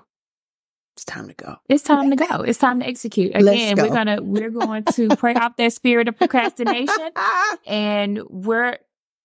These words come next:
Speaker 2: and I'm not even gonna say we're gonna go at your pace.
Speaker 1: Mm.
Speaker 2: We're going to, I'm, my job is to coach you and to stay on you and say, "Hey, this is," and, and make it comfortable.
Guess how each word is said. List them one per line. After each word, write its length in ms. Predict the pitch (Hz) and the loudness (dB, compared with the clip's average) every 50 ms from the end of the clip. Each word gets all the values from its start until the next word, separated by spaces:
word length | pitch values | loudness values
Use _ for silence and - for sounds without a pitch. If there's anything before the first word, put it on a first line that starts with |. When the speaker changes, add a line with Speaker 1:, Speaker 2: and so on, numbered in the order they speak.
| _ _ _ _ _ _ _ _ _ - | _ _ _ _ _ _ _ _ _ -2
Speaker 2:
and 100 | 233 254 | 0 0
I'm 100 | 285 320 | 0 0
not 120 | 370 339 | -2 -4
even 100 | 294 285 | -2 -2
gonna 100 | 254 233 | -4 -4
say 120 | 226 240 214 | -4 -4 -2
we're 60 | 214 | -2
gonna 140 | 214 196 196 190 | -2 -2 -2 -2
go 160 | 190 180 180 | 0 -2 -2
at 80 | 180 | 0
your 180 | 170 190 196 214 | 0 0 0 0
pace. 560 | 208 - 175 - - 202 - - - - - - | -2 -6 -10 -10 -10 -8 -8 -8 -8 -8 -4 -2
Speaker 1:
Mm. 380 | 226 254 262 233 214 208 202 - _ _ _ _ | 0 2 2 2 0 -2 -4 -8 _ _ _ _
Speaker 2:
We're 400 | 208 196 185 208 233 240 247 247 | -12 -6 -2 0 0 2 2 0
going 520 | 233 214 208 208 214 208 202 208 208 202 202 - - - | -2 -4 -4 -4 -2 -2 -2 -2 -4 -6 -6 -8 -10 -6
to, 260 | - 208 202 190 190 - - | -4 -2 -2 -2 -2 -2 -2
I'm, 340 | - 196 196 214 214 214 214 - | 0 0 0 0 0 -4 -6 -8
my 340 | - 190 180 190 202 208 226 | -12 -6 -2 0 0 0 0
job 340 | 214 226 208 202 196 190 196 | 0 0 0 0 0 -2 -4
is 120 | 185 - - | -6 -6 -10
to 100 | - - | -12 -12
coach 360 | - - 185 180 175 - - | -6 -6 -6 -6 -6 -6 -6
you 60 | 180 | -4
and 80 | 170 170 | -4 -4
to 40 | 170 | -4
stay 220 | - - 165 165 165 | -4 -4 -2 -2 -2
on 180 | 165 165 160 | -2 -2 -2
you 100 | 160 160 160 | -2 -2 -2
and 80 | 165 - | -2 -4
say, 160 | - 160 156 | -4 -4 -2
"Hey, 180 | 165 165 160 160 | -2 -2 -2 0
this 220 | 156 165 165 - | 0 -2 -2 -2
is," 100 | 170 160 - | -4 -4 -2
and, 240 | - 180 175 180 | -2 -2 -2 0
and 180 | - 202 190 190 | 0 0 2 2
make 180 | 208 220 214 226 | 2 2 0 -2
it 140 | 196 - | -6 -6
comfortable. 800 | - - - 226 208 208 - _ - 185 170 - - - - - | -10 -4 -2 -2 -2 -2 -4 _ -10 -10 -8 -8 -10 -12 -12 -16